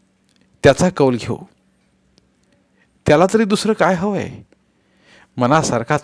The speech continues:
तह झाला की तो जाईल दिल्लीला निघून. सह्याद्रीच्या डोंगर दऱ्यात तो थोडाच कायमचा मुक्काम ठोकून राहायला आलाय.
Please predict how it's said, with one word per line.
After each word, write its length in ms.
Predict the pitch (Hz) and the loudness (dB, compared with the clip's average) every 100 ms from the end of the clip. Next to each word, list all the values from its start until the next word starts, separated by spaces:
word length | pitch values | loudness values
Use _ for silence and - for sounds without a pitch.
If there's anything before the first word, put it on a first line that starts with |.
| - | 0
तह 160 | 139 | 0
झाला 320 | 147 - 135 | 0 -2 -4
की 160 | 160 - 185 | -4 -4 -2
तो 80 | |
जाईल 340 | 127 98 156 180 | -2 0 -2 -2
दिल्लीला 360 | 185 185 190 | -2 -2 -2
निघून. 380 | 185 - 180 190 208 _ _ _ _ _ _ _ _ _ - - - | -4 -4 -6 -8 -14 _ _ _ _ _ _ _ _ _ -20 -20 -8
सह्याद्रीच्या 680 | - 120 127 143 127 - 113 | -2 0 2 0 -2 -2 0
डोंगर 440 | 104 123 147 117 | 0 -2 -4 -2
दऱ्यात 440 | 104 120 139 131 - _ | -2 0 -2 -4 -10 _
तो 60 | 131 | -6
थोडाच 360 | - 110 143 - | -2 0 0 -4
कायमचा 420 | - - 147 156 | -6 -4 -2 -2
मुक्काम 460 | 120 117 - 143 147 | -4 -6 -2 -2 -2
ठोकून 320 | - 123 131 | -8 -6 -4
राहायला 340 | 117 - - - | -4 -4 -4 -6
आलाय. 240 | - - | -6 -10